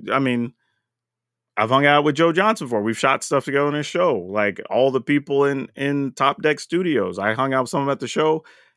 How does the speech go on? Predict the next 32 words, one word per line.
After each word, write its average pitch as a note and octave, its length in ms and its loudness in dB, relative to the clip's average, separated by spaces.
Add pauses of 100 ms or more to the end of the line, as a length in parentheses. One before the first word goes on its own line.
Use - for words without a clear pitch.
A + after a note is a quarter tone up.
(280)
I A2 60 0
had B2+ 180 2
dinner D3 220 4
with C#3+ 140 2
some D#3+ 120 -2
of D3+ 60 -2
them D3 140 -2
one D#3+ 120 0
night, D#3+ 280 0
didn't C#3+ 200 -2
see D#3+ 120 0
the D3+ 60 0
rest D#3 220 2
of D#3+ 60 -4
them D#3 60 -2
the D3+ 80 0
rest D#3 200 0
of D3+ 60 -6
the D#3 100 0
event, D#3 280 -4 (380)
right? B2+ 300 2 (760)
That C3 240 -2
just D3+ 240 -2
happens. C3 760 -6 (360)
There C#3+ 160 4
was D3+ 300 -2 (100)
thousands, D3 600 2
tens G3+ 340 0
of B2 100 -4
thousands C3+ 460 0
of D3+ 160 -4
people - 420 -2